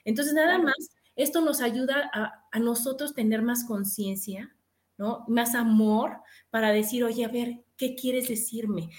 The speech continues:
Speaker 1: Y lo volteas a ver a los ojos y de veras, o sea, ya nada más falta que, que tú nos digas bien cómo para decir, "A ver, ¿cómo le hacemos?". Que nos platiques de tus cursos para decir, "Oye, sí es cierto lo que estoy oyendo", como dice la esposa de Marco, ¿no?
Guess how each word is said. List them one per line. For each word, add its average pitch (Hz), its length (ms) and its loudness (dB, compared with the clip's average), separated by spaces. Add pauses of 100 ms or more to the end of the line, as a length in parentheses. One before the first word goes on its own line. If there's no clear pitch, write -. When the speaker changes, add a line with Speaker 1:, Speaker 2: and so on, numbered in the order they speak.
(160)
Speaker 1:
Y 240 100 4
lo 254 100 8
volteas 269 360 4
a 392 80 2
ver 320 140 4
a 302 100 2
los 247 260 -2
ojos 247 400 -2
y 262 80 -4
de 262 100 0
veras, 302 300 0
o 285 40 -6
sea, 247 240 -2 (260)
ya 285 140 2
nada 330 240 4
más 311 240 2
falta 294 380 0
que, 277 260 -4
que 214 140 0
tú 247 140 -2
nos 277 140 2
digas 254 280 0
bien 254 260 2
cómo 240 280 2
para 220 120 2
decir, 226 140 0
"A 220 40 -2
ver, 247 280 -2
¿cómo 285 240 0
le 214 80 2
hacemos?". 226 400 -2
Que 240 80 -2
nos 226 100 -4
platiques 247 400 -2
de 277 100 0
tus 214 200 -8
cursos 262 280 -4
para 262 80 -2
decir, 254 220 -2
"Oye, 254 240 -6 (460)
sí - 180 6
es 359 100 4
cierto 370 280 4
lo 269 100 2
que 240 60 -2
estoy 262 200 2
oyendo", 254 220 4
como 240 140 4
dice 269 160 4
la 247 80 4
esposa 254 320 2
de 220 100 4
Marco, 202 360 2
¿no? 254 240 0